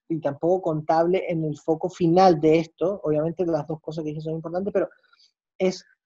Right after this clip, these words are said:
cómo apunta las decisiones, ¿verdad? Por ejemplo, ¿ah?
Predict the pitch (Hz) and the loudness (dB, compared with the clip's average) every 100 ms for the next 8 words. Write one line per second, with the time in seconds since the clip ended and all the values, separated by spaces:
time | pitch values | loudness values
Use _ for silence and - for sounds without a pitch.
0 | _ _ _ _ _ _ - 220 240 226 | _ _ _ _ _ _ 4 6 6 4
1 | 214 226 240 202 160 147 156 - 214 165 | 4 4 6 4 2 -4 -6 2 2 2
2 | 135 139 180 185 151 156 180 175 170 - | -2 0 -2 -2 -8 -4 -2 -2 -4 -6
3 | - _ _ _ _ _ 87 92 202 | -10 _ _ _ _ _ -4 -2 -4